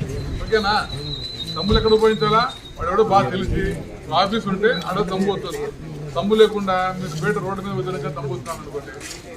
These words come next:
తెలియని వ్యక్తి ఎవరికి తంబులు వద్దొద్దు. లేకపోతే మన అకౌంట్లో డబ్బు, అందరూ, అందరి అకౌంట్లు ఉన్నాయా? ఉన్నాయా? మన డబ్బులు తెలియకుండా కట్ అవుతుంటాయి. అర్థమవుతుందా?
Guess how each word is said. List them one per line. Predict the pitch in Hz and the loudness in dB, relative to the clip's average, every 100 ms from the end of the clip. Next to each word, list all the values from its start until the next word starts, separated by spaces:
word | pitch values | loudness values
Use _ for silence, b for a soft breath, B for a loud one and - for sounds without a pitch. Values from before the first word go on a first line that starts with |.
| 117 - - - | -14 -14 -14 -12
తెలియని | 170 208 233 | -2 0 2
వ్యక్తి | 220 226 | 0 10
ఎవరికి | 220 226 - | 12 12 8
తంబులు | 220 226 | 4 4
వద్దొద్దు. | 214 208 - 180 170 143 - 170 170 170 143 | 6 6 4 -4 -8 -10 -10 -10 -8 -8 -2
లేకపోతే | 202 214 220 | 0 4 4
మన | 247 214 | 4 2
అకౌంట్లో | 185 214 208 | 2 0 0
డబ్బు, | 190 | 0
అందరూ, | 185 220 | 0 2
అందరి | 196 196 220 | 2 2 0
అకౌంట్లు | 208 220 | 0 0
ఉన్నాయా? | 214 208 226 - 254 - - - - - - | 0 0 -2 -6 -6 -6 -6 -8 -8 -8 -6
ఉన్నాయా? | 196 196 262 269 - - - 156 151 - - - - - - - - - - | -2 0 2 0 0 -6 -6 -6 -4 -4 -4 -6 -8 -12 -12 -12 -12 -12 -6
మన | 151 175 | -4 -2
డబ్బులు | 170 175 208 | -2 -2 -2
తెలియకుండా | 190 185 208 | -2 -2 -2
కట్ | 190 190 | -2 -2
అవుతుంటాయి. | 196 - 170 - - - - - - - - - - - - - - - - - | -4 -4 -4 -4 -4 -2 -2 0 2 2 0 2 6 6 6 4 4 2 2 0
అర్థమవుతుందా? | 180 220 196 196 190 | 2 4 4 4 4